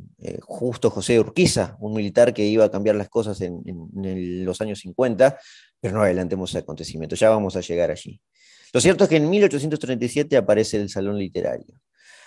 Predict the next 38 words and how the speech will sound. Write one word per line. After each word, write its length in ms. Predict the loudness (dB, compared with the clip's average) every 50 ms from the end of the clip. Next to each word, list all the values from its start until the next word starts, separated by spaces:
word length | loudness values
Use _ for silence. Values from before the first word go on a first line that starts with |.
| _ _
Por 100 | -4 -2
supuesto 360 | -2 0 2 2 2 4 4
estaba 200 | 6 8 8 10
Alberdi, 640 | 10 8 8 8 8 6 6 4 0 -2 -4 -8 -14 _ _ _
que 80 | _ -4
había 180 | -2 0 0 0
nacido 280 | -2 -4 -4 -6 -6
en 80 | -6 -6
Tucumán, 640 | -8 -8 -4 -2 0 2 2 2 0 -2 -8 -14 _ _ _ _ _ _ _ _ -20 _ _ _ _
estaba 340 | -12 -4 4 6 6 8 8
Marcos 320 | 6 2 0 -2 -4 -2 2
Sastre, 540 | 4 4 2 2 -2 -6 -6 -6 -8 -12 _ _ _ _ _
no 220 | -8 -4 -2 -2 -2
estaba 280 | 0 0 0 2 2
Dom-, 320 | 0 -2 -4 -6 -8 -4 -2
Domingo 340 | 0 0 0 -2 -4 -6
Sarmiento 400 | -6 -6 -6 -6 -6 -6 -6 -6
porque 200 | -8 -10 -10 -8
él 80 | -8 -6
era 160 | -4 -4 -4
sanjuanino, 800 | -4 -6 -8 -8 -6 -6 -4 -4 -4 -2 -4 -4 -6 -6 -10 _ _ _ _ -20 -20 _ _ _ _
pero 160 | 4 6 6
acá 180 | 6 6 4 4
aparecen 340 | 4 4 2 2 0 -4 -6
otras 200 | -6 -6 -6 -4
figuras, 440 | -2 0 2 2 2 2 2 0
como 160 | -4 -10 -14 -6
Juan 260 | -2 -2 -2 0 -2
María 300 | -4 -4 0 0 2 2
Gutiérrez, 840 | 0 -2 -4 0 4 6 6 6 4 0 -8 -12 -14 -18 -20 -20 _
eh, 400 | -4 -2 0 0 0 0 0 0
aparece, 760 | 0 0 2 2 4 4 4 2 2 0 2 2 2 2 0 -2
eh, 120 | -6 -10
Vicente 420 | -10 -10 -10 -8 -8 -8 -8 -8
Fidel 320 | -8 -6 -4 -4 -2 2 4
López, 320 | 4 4 4 2 -2 -4
que 140 | -4 -8 -8
participaba, 840 | -6 -8 -8 -8 -10 -14 -14 -4 2 4 6 6 6 4 2 0